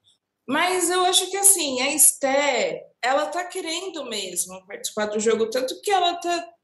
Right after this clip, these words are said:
se dedicou na briga com o Thiago. Só que, assim, ela não desenvolve as brigas. Ela pode até ter assunto, só que ela não vai desenvolver. E aí,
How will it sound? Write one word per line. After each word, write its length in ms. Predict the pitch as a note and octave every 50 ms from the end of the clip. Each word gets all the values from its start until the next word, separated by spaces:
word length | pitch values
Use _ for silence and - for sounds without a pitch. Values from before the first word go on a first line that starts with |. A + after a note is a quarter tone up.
| _ -
se 220 | C4 - - D4+ B3+
dedicou 720 | A#3 C#4+ D4+ - - F#4 - - - C#4 B3+ C4 C#4+ F4
na 180 | F4+ D#4 B3+ A3+
briga 400 | G#3+ G#3 G#3+ G#3 G#3 G#3 G3+ G3+
com 140 | - G#3+
o 40 | G#3
Thiago. 720 | G#3 - - A#3 G#3 F#3 F3 F3 E3+ E3+ E3+ E3+ F3 E3+ - _ _ _ _ _ _ _ _ _ _ _ _ _ _ _ _ _ _ _ _ _ _ _
Só 260 | - - - E4+ E4+
que, 60 | E4+ F#4+
assim, 440 | F#4 - - E4+ D#4 C4+ A#3 - -
ela 320 | A#3 C4 C#4+ D4+ D4+ D4
não 220 | D4 D4 D#4+ - -
desenvolve 520 | - D#4+ D#4+ D#4 C#4 C#4 C4 C4 C4 C4
as 160 | C4 C4 B3+ A3
brigas. 580 | A#3 A#3 - - - B3+ - - - - - _ _ _ _ _ _ _ _ _ _ _ - - _ -
Ela 280 | G3+ A3 A#3 A#3+ A#3 B3
pode 340 | - C4 C4 C4 B3+ C#4
até 400 | C4 B3+ - - C#4+ C4 C4 D4+ - - - -
ter 220 | D4 C#4 C#4 C4+
assunto, 800 | C#4+ D4 - - - D#4 D4 C4 B3 A#3 A#3+ - - E3+ D#3+ - _
só 200 | - - A3 A3
que 100 | A3 A#3
ela 100 | A#3 A#3
não 200 | A#3 A3 A3 A3
vai 120 | A3+ B3 A#3
desenvolver. 680 | - A#3+ A#3+ A#3 B3+ C4+ - - A#3+ G3+ - - - - - - - - - - _ _ _ -
E 80 | D4+ F#4
aí, 800 | G4 F4+ E4+ C#4 B3+ C4+ E4 F#4 F4+ E4 A#3+ G3 E3 - - _